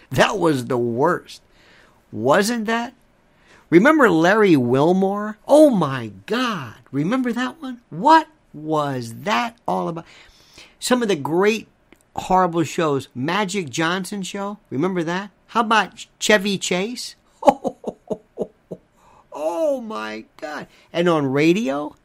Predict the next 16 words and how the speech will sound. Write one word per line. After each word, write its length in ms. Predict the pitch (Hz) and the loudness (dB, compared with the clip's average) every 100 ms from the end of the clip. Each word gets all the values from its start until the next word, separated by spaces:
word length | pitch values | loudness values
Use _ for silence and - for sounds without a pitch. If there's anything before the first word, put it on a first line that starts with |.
| _ _ _ _ _ _ _ _ _ - | _ _ _ _ _ _ _ _ _ -8
radio 640 | 120 147 185 233 277 269 | 0 2 2 2 -2 -2
years 300 | 262 269 247 | -4 -4 -6
ago, 360 | 254 269 277 _ _ _ _ _ _ - | -8 -10 -12 _ _ _ _ _ _ -6
Alan 320 | 156 180 196 | -2 2 2
Dershowitz 640 | 180 196 190 220 233 220 - _ _ _ _ 120 | 2 0 -2 -4 -6 -8 -18 _ _ _ _ -4
and 160 | 117 | 0
Mario 420 | 120 139 160 170 | 0 0 0 -2
Cuomo. 460 | 156 - 135 113 104 - | -2 -4 -2 -2 -6 -6
Oh 300 | 143 151 160 | -2 0 0
my 520 | 156 120 107 107 104 95 _ | -2 -4 -6 -8 -12 -14 _
God. 640 | 131 127 120 107 104 - - _ _ | -8 -6 -6 -8 -12 -20 -20 _ _
You 220 | 120 139 | -2 -2
had 600 | 139 - 156 143 143 147 147 | -2 -4 -4 -2 -4 -6 -10
to 60 | |
hear 160 | 135 131 | -12 -10
this. 120 | 117 | -14